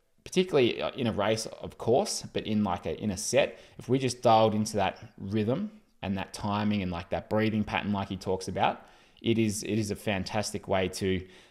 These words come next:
um, be able to, to maintain good, good speed, uh, and good times across an entire set or across, uh, across an entire race. But if we're focused too much on our technique, then we sort of, we lose it, and the times will suffer as a result of it. So,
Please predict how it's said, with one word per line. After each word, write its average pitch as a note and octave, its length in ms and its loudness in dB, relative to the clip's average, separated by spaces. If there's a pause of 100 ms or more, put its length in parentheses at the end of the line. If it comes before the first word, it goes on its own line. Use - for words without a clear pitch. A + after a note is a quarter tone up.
um, F2+ 220 2
be G2 120 2
able F#2 160 4
to, F2+ 140 -2 (260)
to - 160 -4
maintain G2+ 520 -2
good, G#2 340 -4 (240)
good A2 160 -2
speed, G2+ 520 0 (100)
uh, E2 180 -4
and F2+ 140 -4
good G2+ 160 -2
times F#2 500 -4
across - 380 -6
an F2 80 -8
entire E2 300 -4
set - 320 -4
or F2+ 100 -6
across, - 580 -6
uh, E2+ 160 -2
across F#2 320 -6
an F#2 60 -6
entire F2 340 -4
race. E2+ 320 -4 (360)
But A2 100 -2
if G#2+ 120 -2
we're A2+ 100 2
focused C3 520 2
too C3 240 -2
much B2+ 260 -2
on G#2+ 80 0
our G2+ 120 -2
technique, A2 600 -4 (300)
then G2+ 140 2
we G#2+ 80 4
sort A#2+ 220 4
of, G2+ 300 -2
we G#2+ 120 2
lose G2 320 0
it, - 260 -6
and G2 180 -2
the F#2+ 40 -2
times G2+ 340 -4
will F#2 80 -8
suffer - 360 -4
as F2 160 -4
a F#2 60 -6
result E2+ 340 -4
of F2 80 -8
it. - 140 -8
So, G2 220 0